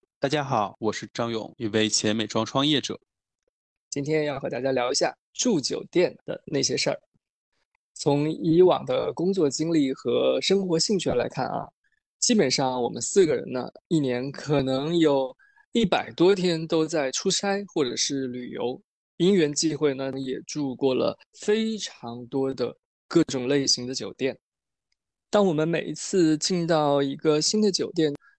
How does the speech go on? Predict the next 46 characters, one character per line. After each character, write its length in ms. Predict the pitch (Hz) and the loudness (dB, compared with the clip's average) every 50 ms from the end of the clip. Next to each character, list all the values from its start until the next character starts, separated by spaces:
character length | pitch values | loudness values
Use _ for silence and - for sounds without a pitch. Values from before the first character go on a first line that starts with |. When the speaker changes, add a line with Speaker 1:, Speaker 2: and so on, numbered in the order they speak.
| _ _ | _ _
Speaker 2:
呃， 420 | 156 151 147 147 143 143 143 143 143 | -4 -2 -2 -2 -2 -4 -4 -2 2
我 260 | 151 147 147 143 139 139 | 4 6 6 6 4 2
个 300 | - - 247 226 196 160 | 2 4 4 6 6 6
人 300 | 143 135 131 135 143 - _ - | 4 2 0 -2 -6 -8 _ -2
比 160 | 143 135 139 | 0 0 2
较 440 | - 165 160 151 143 139 135 - - _ _ _ _ - | 2 2 2 2 2 0 0 -2 -6 _ _ _ _ 0
关 240 | - 196 214 226 214 | 2 4 4 4 4
注 260 | - 220 202 170 147 | 4 4 4 4 4
的 240 | 135 135 131 127 - | 4 4 4 2 2
会 180 | - 170 165 | 0 0 2
是 120 | 160 185 180 | 2 2 2
备 220 | - 277 262 180 | 4 4 2 2
品。 200 | - - - - - _ _ _ _ _ _ _ _ _ _ | 2 -2 -6 -10 -12 _ _ _ _ _ _ _ _ _ _
当 120 | - 233 214 | 2 4 4
然， 120 | 202 202 | 6 4
我 120 | 185 151 | 2 2
们 120 | 135 - - | 0 -2 -2
现 180 | - 175 170 | 0 0 2
在 120 | 170 165 165 | 2 2 2
这 120 | - 214 | 2 2
个 120 | 175 165 156 | 2 2 2
地 120 | 165 160 | 0 0
方 240 | 160 170 165 175 180 | 0 0 0 2 2
要 340 | 180 175 160 151 143 - - _ _ _ _ _ _ | 2 2 2 2 0 -2 -6 _ _ _ _ _ _
解 380 | - - 170 170 147 135 135 131 | -2 2 4 4 6 4 4 2
释 300 | - - - 214 202 180 | 0 2 4 4 4 4
一 160 | 151 147 151 | 4 2 2
下 480 | 151 - - 180 160 151 147 139 139 - _ _ _ | 0 0 0 0 0 0 0 -2 -4 -6 _ _ _
备 220 | - 240 208 165 | 4 4 4 2
品 320 | 151 - - - 147 - - | -2 -6 -10 -12 -12 -10 -8
的 420 | - - - - - - - - - _ _ _ - | -6 -4 -4 -4 -4 -4 -6 -10 -14 _ _ _ -2
范 280 | - 285 269 220 170 | 2 2 2 4 2
围 180 | 143 143 151 170 | 0 -2 -2 -2
啊， 200 | - - - 170 - _ _ _ _ _ _ _ _ _ _ | -4 -4 -6 -10 -14 _ _ _ _ _ _ _ _ _ _
因 100 | 220 226 | 4 6
为 140 | 226 220 | 6 6
每 200 | 220 214 165 - | 6 4 2 0
个 140 | - 170 165 | 0 -2 -2
酒 160 | 160 - - | -2 -2 -4
店 180 | - 156 160 160 | -2 -2 -2 -2
会 280 | 151 180 175 156 147 147 | 0 0 0 2 2 2
有 260 | 143 143 147 185 208 | 2 2 2 2 0
所 400 | - - - 156 139 131 135 147 | -2 -2 0 0 2 2 0 -2
区 280 | - - - - 269 254 | -2 -2 0 2 2 2
别， 240 | - - 143 170 - | 2 2 0 0 0
但 160 | - 208 214 | 0 0 0